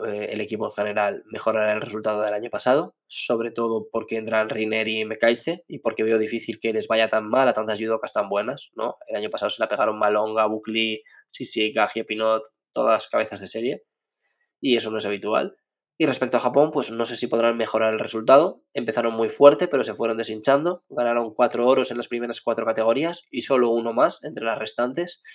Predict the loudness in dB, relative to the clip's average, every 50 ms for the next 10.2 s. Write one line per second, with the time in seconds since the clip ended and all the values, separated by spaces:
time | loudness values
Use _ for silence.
0 | -20 -20 -20 -20 -20 _ _ _ _ _ _ _ _ _ -4 2 4 4 6 4
1 | 2 -2 -6 _ _ _ _ _ _ _ _ _ 0 2 2 2 2 0 -2 -2
2 | -2 -4 2 _ 8 8 8 6 4 2 2 2 2 2 0 -2 -4 -4 -6 -6
3 | _ 0 0 2 2 2 0 0 2 2 0 0 0 6 6 6 6 6 4 2
4 | 0 -2 -6 -14 _ _ _ -8 -6 -6 -6 -6 -8 -8 -8 -8 -6 -6 -6 -2
5 | -2 -2 -2 -2 -4 -4 -6 -6 -6 -4 -4 -4 -4 -4 -4 -6 -6 -4 -2 -2
6 | -2 -2 -4 -8 -14 _ -10 -8 -4 -4 -4 -4 -4 -4 -4 -4 -4 -4 -6 -6
7 | -4 -4 -2 -2 -2 -2 -2 -4 -4 -6 -8 -10 -12 -14 -20 -20 _ _ _ _
8 | -6 -4 -4 -4 -4 -6 -8 -8 -8 -6 -6 -6 -6 -2 2 4 4 4 2 0
9 | -4 -8 -12 -14 _ _ _ _ _ -20 -18 _ -10 -8 -8 -4 -2 0 0 0
10 | 0 -2 -4 -8